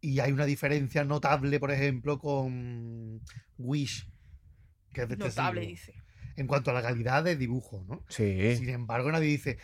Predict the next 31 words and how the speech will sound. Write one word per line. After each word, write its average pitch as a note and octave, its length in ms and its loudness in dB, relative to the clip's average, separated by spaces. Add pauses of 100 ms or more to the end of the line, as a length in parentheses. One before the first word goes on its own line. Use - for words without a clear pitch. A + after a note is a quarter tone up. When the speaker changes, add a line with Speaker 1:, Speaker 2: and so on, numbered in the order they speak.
(120)
Speaker 1:
"Es D#3 220 -4
que E3 120 -4
Blancanieves D3+ 560 0
se - 140 -4
ve E3 100 2
viejo". B2 560 -8 (1040)
Pues A2+ 140 -6
lo G#2 40 -8
Speaker 3:
Claro, A2+ 160 6
Speaker 1:
mismo, G#2 140 6
Speaker 3:
yo, G#2+ 80 4
Speaker 1:
coño. C3 320 -2 (160)
Speaker 3:
yo A#2 240 6
creo C3 180 10
que C#3 120 8
este B2+ 200 4
juego C3 280 8
en B2+ 60 4
particular, A2 640 4
mm, A#2+ 220 6
sigue A#2 420 4
respondiendo A2+ 440 6
muy A2+ 120 8
bien A2 160 8
a A2+ 40 6
nivel A2 260 6
gráfico, F#2+ 540 -2
¿eh? C3 60 4
No, A2 640 6
Speaker 2:
¿Cuál? A2 160 4
Speaker 3:
no, A2+ 80 -4